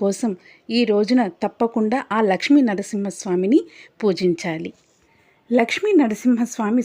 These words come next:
సాయంత్రం వేళ ఆవిర్భవించారు కాబట్టి సాయంత్రం వేళ పూజ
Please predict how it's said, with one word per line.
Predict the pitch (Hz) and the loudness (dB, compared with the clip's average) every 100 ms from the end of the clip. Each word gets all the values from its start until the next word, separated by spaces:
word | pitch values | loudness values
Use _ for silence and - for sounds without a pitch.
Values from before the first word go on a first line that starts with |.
| 220 | -2
సాయంత్రం | 196 226 247 277 262 | 0 0 2 2 4
వేళ | 254 262 165 180 | 4 4 0 0
ఆవిర్భవించారు | 208 190 185 208 190 196 175 175 165 | -4 -4 -6 -4 -4 -4 -4 -6 -8
కాబట్టి | 160 170 - 311 - - - - _ | -8 -8 -4 -6 -6 -14 -20 -20 _
సాయంత్రం | 233 226 302 294 311 | 0 4 6 6 4
వేళ | 294 294 285 - | 4 4 2 0
పూజ | 208 | 0